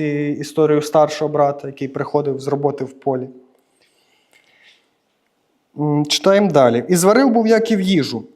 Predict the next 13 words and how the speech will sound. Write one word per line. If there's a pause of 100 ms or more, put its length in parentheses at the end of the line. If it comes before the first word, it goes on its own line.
(100)
а
з
поля
прибув
Ісав
і
змучений
був. (360)
І
сказав
Ісав
до
Якова: